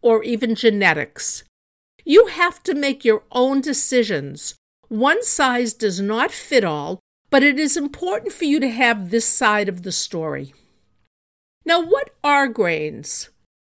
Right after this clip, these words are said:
A grain is a small, hard, dried seed with or without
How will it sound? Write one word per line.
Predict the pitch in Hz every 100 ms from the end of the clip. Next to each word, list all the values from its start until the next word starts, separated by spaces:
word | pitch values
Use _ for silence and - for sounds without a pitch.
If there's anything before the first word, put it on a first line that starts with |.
| _
A | 269
grain | 240 247 285 302 427 427
is | 277 233
a | 240
small, | - - 233 247 254 302 311
hard, | - 302 247 233 233 208
dried | - 220 220 240 277 285
seed | - - 240 233 190 180
with | 285 453 - 277
or | 262
without | 240 233 214 226